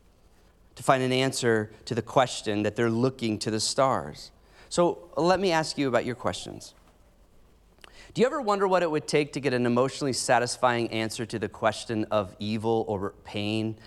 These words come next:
or suffering in the world? It, it, it's interesting because th-, this is,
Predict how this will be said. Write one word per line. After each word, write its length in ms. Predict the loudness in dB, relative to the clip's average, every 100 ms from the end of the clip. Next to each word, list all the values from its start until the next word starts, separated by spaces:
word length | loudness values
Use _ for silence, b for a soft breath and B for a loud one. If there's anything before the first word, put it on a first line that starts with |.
| B
or 120 | -4
suffering 500 | 0 -2 -2 -4 -4
in 80 | -4
the 80 | -4
world? 420 | -2 -4 -6 -14 -20 _ _ _ _ _ _ _ B B B B B B
It, 120 | 0
it, 220 | 2 -2
it's 140 | 2 2
interesting 440 | 2 2 4 2
because 680 | 2 2 4 4 0 -8 -8 0
th-, 140 | 0
this 260 | 2 0 4
is, 340 | 2 0 -6